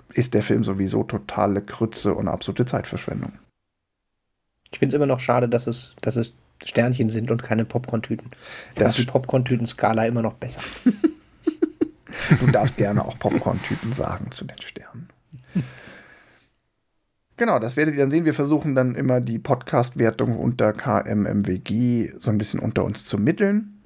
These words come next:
Speaker 1: Aber ihr habt ja auch die Möglichkeit, da unsere individuellen Bewertungen einzusehen.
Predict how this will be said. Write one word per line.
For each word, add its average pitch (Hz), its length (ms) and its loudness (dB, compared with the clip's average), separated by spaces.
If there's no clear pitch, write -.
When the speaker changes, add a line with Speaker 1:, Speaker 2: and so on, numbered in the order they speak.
Speaker 1:
Aber 117 280 2
ihr 110 140 -2
habt - 180 -10
ja - 100 0
auch 120 120 0
die - 100 0
Möglichkeit, - 600 -2
da - 100 0
unsere 165 420 -2
individuellen - 520 -2
Bewertungen - 460 -8
einzusehen. - 600 -10